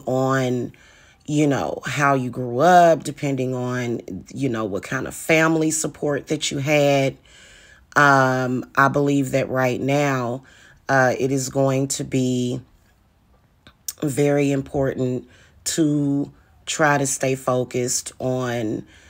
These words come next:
cleansing, clearing, healing, okay? Um, now,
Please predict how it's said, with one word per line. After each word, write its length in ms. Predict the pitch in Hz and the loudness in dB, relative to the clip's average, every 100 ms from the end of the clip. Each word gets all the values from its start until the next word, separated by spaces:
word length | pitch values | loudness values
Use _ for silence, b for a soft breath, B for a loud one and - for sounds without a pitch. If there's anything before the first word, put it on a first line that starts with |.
| b b b _ - | b b b _ -14
cleansing, 1000 | - - 175 175 165 151 170 165 165 160 | -6 2 4 4 2 0 2 2 2 -2
clearing, 1160 | - - 175 165 160 156 151 151 147 143 143 - _ | -6 -4 2 4 4 2 0 0 0 0 -2 -6 _
healing, 880 | - - 156 147 131 120 85 - - - - - | -18 -4 0 2 0 -2 -6 -10 -14 -18 -20 -10
okay? 640 | 135 127 143 131 131 139 B B B B B | -8 -4 0 0 0 -2 B B B B B
Um, 720 | 143 139 135 127 127 127 131 - B | 4 6 6 4 2 -2 -4 -10 B
now, 640 | - 160 156 135 123 120 | 2 4 6 4 0 -6